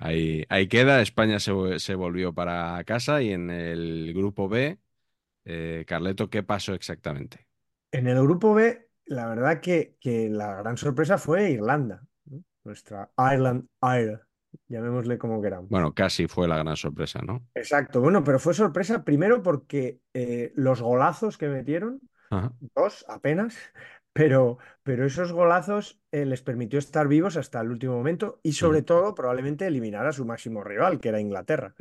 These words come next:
Speaker 1: Sí.
Speaker 2: Eh, Inglaterra fue un desastre, pero yo creo que fue sobre todo por, por perder ese primer partido de este grupo,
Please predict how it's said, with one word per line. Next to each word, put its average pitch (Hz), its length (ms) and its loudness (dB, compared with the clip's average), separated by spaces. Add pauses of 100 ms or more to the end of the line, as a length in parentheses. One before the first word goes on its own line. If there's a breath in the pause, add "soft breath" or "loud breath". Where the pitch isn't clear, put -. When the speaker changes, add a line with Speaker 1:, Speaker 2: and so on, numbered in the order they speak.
(120)
Speaker 1:
Sí. 78 160 -4 (320)
Speaker 2:
Eh, 110 260 -12
Inglaterra 127 500 2
fue 147 140 2
un 135 60 4
desastre, 139 600 -4 (100)
pero 127 140 0
yo 135 120 4
creo 151 160 2
que 156 100 2
fue 160 220 4
sobre 156 220 0
todo 160 220 2
por, 131 360 -2
por 110 300 -6
perder 113 300 0
ese 139 180 0
primer 127 300 -2
partido 131 480 -2
de 127 100 -6
este 131 340 -6
grupo, 143 420 -2